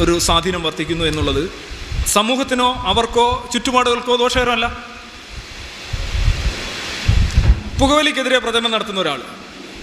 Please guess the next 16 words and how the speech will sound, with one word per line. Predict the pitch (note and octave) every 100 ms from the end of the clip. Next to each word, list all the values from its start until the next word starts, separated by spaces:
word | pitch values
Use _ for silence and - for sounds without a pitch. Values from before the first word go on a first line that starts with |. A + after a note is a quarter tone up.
| - A3
മദ്യപാനത്തിനെതിരെ | G#3 C4+ C4+ B3+ A#3+ A3+ G#3+
പ്രചരണം | G#3 G#3 G3
നടത്തുന്ന | E3+ E3+ C#3+
ഒരാൾ, | B2 G#2 - - - - - - - - - -
അയാൾ | C4+ D4 C4
കൂടുതൽ | C4 C4 C4 B3 G#3+
ആളുകളിലേക്ക് | A#3 A#3 A#3 A3
എത്തിച്ചേരുന്നു, | A3+ G#3+ G#3 G3 G3 G3+ - - G#3
കൂടുതൽ | A3 G#3 G#3+ G#3+ G3+ - - - - F#3
ആളുകൾ | G3+ G3
അയാളെ | F#3 F#3+ F3+
കേൾക്കുന്നുവെങ്കിൽ | F#3 F#3+ F3+ D#3 C3+ - - - - - - - F3
അത് | B3 B3
സമൂഹത്തിനും | A#3+ C4+ C#4+ C#4+ C#4 C4+ - - -
ചുറ്റുപാടുകൾക്കും | B3 C#4 B3+ B3+ C4 B3 C4
നല്ലതാണ്. | C#4+ D#4 C#4 E3